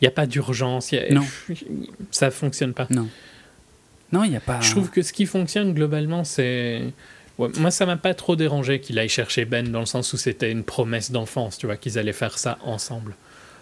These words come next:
Speaker 1: euh, pour aller sur la planète.
Speaker 2: Ah, oui,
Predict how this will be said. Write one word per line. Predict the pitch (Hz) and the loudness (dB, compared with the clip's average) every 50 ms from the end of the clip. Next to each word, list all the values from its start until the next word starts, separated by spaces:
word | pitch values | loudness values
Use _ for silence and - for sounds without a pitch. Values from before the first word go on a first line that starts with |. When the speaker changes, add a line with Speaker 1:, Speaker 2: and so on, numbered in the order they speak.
| - - | -14 -10
Speaker 1:
euh, | - 131 113 110 107 107 104 104 104 104 107 104 107 110 120 - | -6 -4 -4 -2 -2 -4 -4 -4 -6 -6 -8 -8 -8 -10 -10 -6
pour | - 135 117 | -2 0 0
aller | 107 104 104 | 0 0 -2
sur | - - 117 | -4 -4 -4
la | 110 107 | -4 -4
planète. | 107 - 110 110 117 127 - | -4 -4 -6 -4 -4 -4 0
Speaker 2:
Ah, | - 110 123 135 135 120 107 - - - - - - - - | 2 2 4 4 0 -2 -4 -8 -16 -20 -20 -20 -16 -6 0
oui, | 110 110 120 127 117 | 2 4 4 4 2